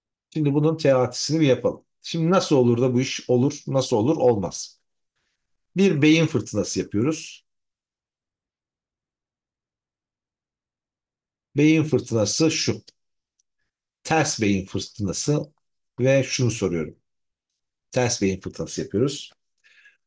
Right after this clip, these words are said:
Ee, bir Ayşe adlı öğretmenimiz tarih çalışacak. İyi çalışacak.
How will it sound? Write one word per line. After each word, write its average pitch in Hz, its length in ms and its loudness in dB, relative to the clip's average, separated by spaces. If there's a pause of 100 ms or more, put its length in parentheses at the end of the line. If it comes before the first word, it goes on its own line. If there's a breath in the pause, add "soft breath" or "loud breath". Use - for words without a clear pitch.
(180)
Ee, 117 40 2 (2500)
bir - 500 0 (320)
Ayşe 151 380 2
adlı 107 260 0
öğretmenimiz 104 960 -2 (1700)
tarih 170 440 2
çalışacak. - 680 0 (4000)
İyi 180 200 4
çalışacak. 190 580 0